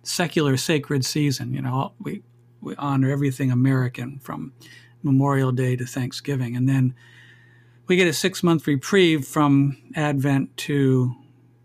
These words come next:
Easter or, or Pentecost, sometimes a little less than six months. Um, but there's so much to this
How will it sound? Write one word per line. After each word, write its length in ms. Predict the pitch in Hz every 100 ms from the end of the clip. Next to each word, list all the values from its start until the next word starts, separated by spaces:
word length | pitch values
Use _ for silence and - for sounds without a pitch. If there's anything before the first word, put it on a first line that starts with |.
| _ _ _
Easter 420 | 160 139 - 143
or, 260 | 127 156 196
or 60 | 127
Pentecost, 760 | 175 151 131 127 139 - - _ _
sometimes 380 | - 139 139 131
a 40 |
little 160 | 135 131
less 240 | 143 135
than 100 | 131
six 300 | 127 - -
months. 320 | - 180 - - - - - - - - _
Um, 260 | 151 139 131
but 240 | 135 165 156
there's 200 | 165 -
so 760 | - - - 196 233 233 214
much 420 | 180 196 233 -
to 100 | -
this 280 | 147 151 -